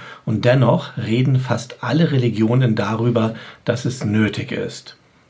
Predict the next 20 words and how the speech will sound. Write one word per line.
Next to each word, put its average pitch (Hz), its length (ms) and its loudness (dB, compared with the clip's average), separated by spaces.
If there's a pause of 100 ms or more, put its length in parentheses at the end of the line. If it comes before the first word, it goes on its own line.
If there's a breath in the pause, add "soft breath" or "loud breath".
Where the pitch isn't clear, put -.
Jesus 131 420 2
würde 127 220 2
sagen, 127 540 4 (260 loud breath)
„Bevor 127 260 2
das 110 320 0
Weizenkorn 127 760 2
nicht 131 240 0
in 123 100 -2
die - 180 -4
Erde 120 280 0
fällt 120 340 -2
und 110 160 -6
stirbt, 127 540 2 (340 loud breath)
bleibt 110 440 0
es - 120 -4
nur 117 140 2
ein 107 220 0
Weizenkorn.“ 98 880 -2 (200)
Johannes 98 600 -8
zwölf, 107 500 0